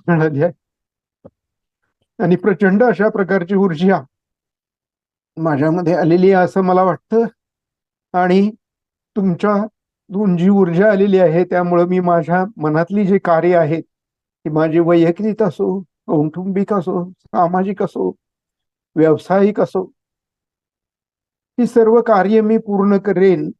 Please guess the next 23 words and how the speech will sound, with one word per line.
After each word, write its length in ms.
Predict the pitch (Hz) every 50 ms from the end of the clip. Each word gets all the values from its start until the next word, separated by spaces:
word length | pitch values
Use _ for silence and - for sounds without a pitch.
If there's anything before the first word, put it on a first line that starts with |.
| _ -
असं 200 | 160 - 185 190
मला 240 | 175 156 151 143
वाटतं. 360 | 135 131 107 - _ - - 240 180 - _ _ _ _ _ _ _ _ _ _ _ _ - 165 165
आणि 320 | 175 170 160 151 143 135 131 _ _ _ _ _ _ _ _ _ _ _ _ _ _ _ _ _ _ _ _ _ _ _ -
भरपूर 460 | 151 156 147 147 - 214 202 175 165
जे 160 | 139 165 175
काही 200 | 170 196 196 202
आयुष्य 360 | 190 170 165 175 - - 185
दिले 240 | 170 160 160 165 160
त्यात 180 | - 190 180 175
भरपूर 460 | 165 165 165 151 131 - 185 185 196
कर्म 360 | - - 175 170 175 160 156
करून 380 | - 165 151 160 151 139 _ _ _ _ _
मी 200 | 156 151 156 156
एक 220 | 160 151 156 - -
कर्मवीर 500 | 165 160 165 156 175 180 175 180 180 156
होईन 380 | - 147 139 139 143 135 123 110 - _ _ _ _ _ _ _ _ _ _ _ _ _ _ -
असं 220 | 143 135 - 160
मला 260 | 160 156 147 151 151 147
आता 280 | 147 - _ - 175 185 - _ _
विश्वास 500 | 170 156 143 - - 151 151 165 160 160
वाटतोय. 600 | 160 131 - - - 147 156 202 - _ _ - - _ _ _ _ _ _ _ _ _ _ _ _ _ _ _ _ - 190
धन्यवाद, 600 | 147 147 139 151 151 143 139 156 156 143 - -